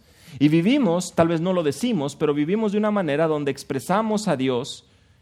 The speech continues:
que no estamos listos todavía para ir con Él, pues tenemos muchas cosas pendientes en esta tierra.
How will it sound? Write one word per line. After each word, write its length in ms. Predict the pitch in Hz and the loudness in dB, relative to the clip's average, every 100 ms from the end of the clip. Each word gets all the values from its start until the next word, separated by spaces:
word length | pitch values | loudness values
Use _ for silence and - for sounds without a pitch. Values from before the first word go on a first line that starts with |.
| _ _ | _ _
que 120 | - | -4
no 100 | 147 | -2
estamos 400 | 175 190 185 175 | 0 0 0 -2
listos 380 | 156 180 180 143 | -2 -4 -4 -8
todavía 480 | 135 123 120 135 135 | -4 -2 0 0 0
para 180 | 120 120 | 0 0
ir 140 | 120 | -2
con 180 | 120 113 | -4 -4
Él, 140 | 113 | -4
pues 160 | 113 110 | -4 -6
tenemos 340 | 107 110 117 | -4 -4 -4
muchas 300 | 113 117 120 | -6 -6 -10
cosas 280 | - 107 110 | -10 -10 -10
pendientes 600 | - 90 95 107 104 95 | -8 -8 -6 -6 -8 -12
en 80 | 90 | -12
esta 240 | 92 - | -14 -16
tierra. 260 | 92 85 | -16 -16